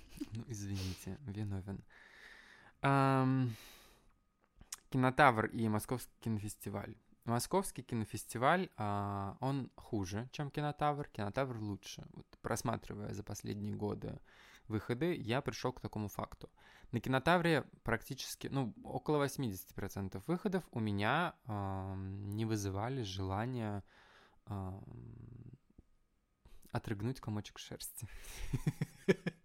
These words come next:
Д-, даже не шерсти, хлопка, из которого я вышил себе футболку. А, вот. Московский кинофестиваль похуже, но ладно, бог с ним. А, замечу тот факт, что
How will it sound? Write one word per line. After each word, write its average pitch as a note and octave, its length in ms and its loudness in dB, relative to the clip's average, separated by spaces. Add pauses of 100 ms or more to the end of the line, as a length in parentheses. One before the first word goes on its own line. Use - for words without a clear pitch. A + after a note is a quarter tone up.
(560)
Д-, A#2+ 220 -2
даже B2 240 6
не B2+ 80 6
шерсти, A2+ 320 4
хлопка, A2+ 580 4
из C#3 120 -4
которого - 420 6
я A2+ 140 8
вышил G#2+ 340 -4
себе G#2 220 -2
футболку. G#2+ 540 -4 (640)
А, G2+ 480 10
вот. G2+ 340 4 (300)
Московский A2 720 -2
кинофестиваль B2 560 0
похуже, F#3+ 520 0
но B2 540 2
ладно, G2+ 340 2
бог G2+ 240 0
с - 100 -12
ним. G2+ 160 -8 (580)
А, G#2 320 6
замечу B2 360 2
тот - 140 -2
факт, D3+ 240 4
что G#2+ 320 0